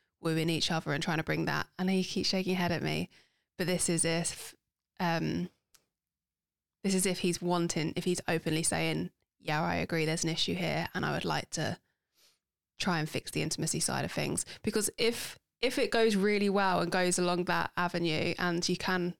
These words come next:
ignite a spark there again, um, the porn might not be needed as much in that time. And if you're on better grounds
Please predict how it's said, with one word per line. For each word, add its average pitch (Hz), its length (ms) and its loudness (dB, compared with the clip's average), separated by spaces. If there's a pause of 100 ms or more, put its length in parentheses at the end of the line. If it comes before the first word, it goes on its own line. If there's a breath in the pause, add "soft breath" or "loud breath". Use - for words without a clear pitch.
(160)
ignite 175 360 -2
a 180 60 2
spark - 420 -2
there 151 320 0 (540 loud breath)
again, 165 520 0 (140)
um, 165 420 2 (460)
the 190 60 -6
porn 214 260 2
might 202 200 2
not 190 160 -2
be 190 140 2
needed 185 300 2
as 151 140 -2
much - 240 -2
in 175 80 0
that - 200 -2
time. - 380 -2 (400 soft breath)
And 170 180 0
if 196 200 -2
you're 196 140 2
on 190 120 2
better 202 220 2
grounds 185 720 0